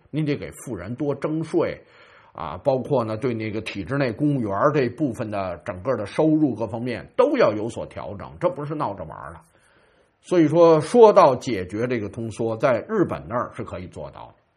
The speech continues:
等那个泡沫破裂了，一点点复原就可以了。在中国，这是个硬伤，是整个的社会财富分配制度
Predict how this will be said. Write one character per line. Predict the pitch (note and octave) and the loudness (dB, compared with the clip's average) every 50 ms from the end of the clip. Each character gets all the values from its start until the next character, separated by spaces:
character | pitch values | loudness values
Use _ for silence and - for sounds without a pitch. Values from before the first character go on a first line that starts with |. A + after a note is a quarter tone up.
| _ _ _ _ _ _ - | _ _ _ _ _ _ -10
等 | A#2+ G#2 | -8 -6
那 | A2 B2+ | -6 -4
个 | B2+ C#3 | -2 -2
泡 | - - - D3+ B2 | -2 -2 0 -2 0
沫 | A#2+ C3+ D3+ D3+ C3+ A#2 G#2 | 0 0 -2 0 0 -2 -2
破 | G2 - - D#3+ C#3 A#2 | -4 -2 0 0 2 2
裂 | B2 C3+ B2 A2 | 2 2 2 0
了， | F#2+ F2 D#2+ - - - _ _ | 0 -4 -8 -12 -16 -20 _ _
一 | - C#3 C3 A2 | -4 -2 -2 0
点 | G2 F#2+ - | 0 0 0
点 | F#2 F2+ F2 - - | 0 -2 -4 -6 -8
复 | - B2+ G2+ | -10 -8 -8
原 | F2 D#2+ D2+ E2 G#2+ | -8 -8 -10 -10 -10
就 | A2+ G#2 E2 | -10 -10 -10
可 | - - - C2+ D#2 | -10 -12 -12 -12 -12
以 | D2+ C2 | -14 -16
了。 | B1 C#2 E2+ | -16 -10 -6
在 | - B2+ A2+ | -6 -6 -4
中 | - E3+ F3 D#3+ | -4 -4 -4 -4
国， | B2 F#2+ E2+ E2+ D#2+ - - _ _ _ _ _ _ _ _ _ | -4 -6 -8 -8 -10 -12 -16 _ _ _ _ _ _ _ _ _
这 | - C3+ | -6 -6
是 | G#2+ - G#2+ | -6 -6 -8
个 | E2+ G#2+ A#2 | -10 -8 -8
硬 | C3 D3 F#3+ A#3+ E3+ G#2+ - - | -8 -6 -4 -4 -4 -4 -8 -12
伤， | - - - D2 - - _ _ _ _ _ _ | -16 -16 -14 -14 -16 -18 _ _ _ _ _ _
是 | _ - - D3 | _ -8 -8 -8
整 | - - - E2 | -8 -10 -12 -4
个 | G2 D3+ C#3+ | -2 0 0
的 | B2 B2+ | 0 0
社 | - - D3 | 0 0 0
会 | A#2 A#2+ G#2+ | 0 0 -4
财 | F#2+ - - D#2+ G#2+ D3+ | -6 -8 -6 -4 -4 -4
富 | D3 - C#3+ B2+ | -4 -4 -6 -6
分 | B2 - F3 F#3 F3+ | -4 -4 -6 -6 -4
配 | - E3 E3 | -2 -2 -2
制 | D#3+ D#3+ - F#4+ - C#3 G2+ - | -2 0 0 2 2 2 0 -4
度 | - F2+ E2 - | -8 -12 -14 -16